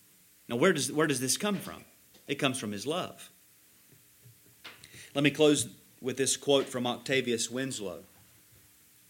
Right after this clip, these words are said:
"If one perfection of God shines brighter in redemption than any other,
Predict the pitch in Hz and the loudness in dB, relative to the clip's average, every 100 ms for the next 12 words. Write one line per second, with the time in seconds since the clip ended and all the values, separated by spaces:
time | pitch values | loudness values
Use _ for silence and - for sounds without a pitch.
0 | _ _ _ - - - - 147 131 208 | _ _ _ -20 -20 -10 0 2 6 8
1 | 240 214 196 202 196 - 170 127 147 160 | 8 6 8 8 8 4 2 4 4 6
2 | 156 - 160 143 139 113 117 131 151 160 | 6 4 2 2 2 -2 0 4 4 4
3 | 170 143 135 127 113 135 151 - 143 123 | 0 -2 0 0 2 0 0 -2 -2 0
4 | 120 120 151 170 156 101 | 0 -2 -4 -2 -4 -4